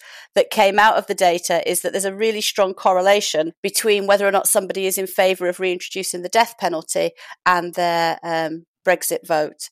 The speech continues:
um, with Leavers being more likely to be in favour of reintroducing the death penalty and Remainers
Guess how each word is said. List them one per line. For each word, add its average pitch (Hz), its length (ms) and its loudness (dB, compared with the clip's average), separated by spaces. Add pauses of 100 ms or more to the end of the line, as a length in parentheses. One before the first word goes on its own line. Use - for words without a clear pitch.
(340)
um, 156 220 -6
with 165 160 -4
Leavers 180 420 -2
being 170 200 -4
more 170 160 -2
likely 170 300 0
to - 140 -10
be 165 100 -6
in 156 80 -8
favour 170 420 -2
of 160 120 -4
reintroducing 160 560 -10
the 160 60 -12
death 165 220 -6
penalty 165 480 -10
and 165 140 -12
Remainers 165 560 -8